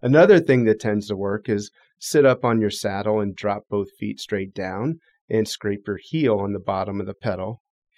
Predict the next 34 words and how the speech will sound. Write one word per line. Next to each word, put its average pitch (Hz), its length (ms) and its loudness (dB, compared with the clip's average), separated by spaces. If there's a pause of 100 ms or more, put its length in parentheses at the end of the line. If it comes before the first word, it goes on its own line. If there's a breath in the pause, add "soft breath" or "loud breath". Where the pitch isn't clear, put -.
or 113 100 2
on 110 180 2
the 147 100 2
pedal 104 340 -4
at - 80 -10
the 101 80 -8
bottom 90 340 -6
of 98 60 -10
the 107 80 -10
pedal 123 320 -8
stroke. - 380 -14 (520)
That's 120 260 -4
gonna 104 240 -4
get 104 260 -8
you 104 180 -8
in 101 100 -8
the 95 80 -12
ballpark. 98 540 -10 (720)
The 120 160 2
other 175 220 6
thing, 120 340 0
once 117 180 -2
you 131 60 0
get 127 220 2
that 135 220 2
set, 107 340 -2 (180)
is 110 220 -6
to 104 100 -4
look 110 260 -2
at 110 120 -6
where 107 140 -2
your 101 160 -4
grip 101 320 -8
is 92 380 -12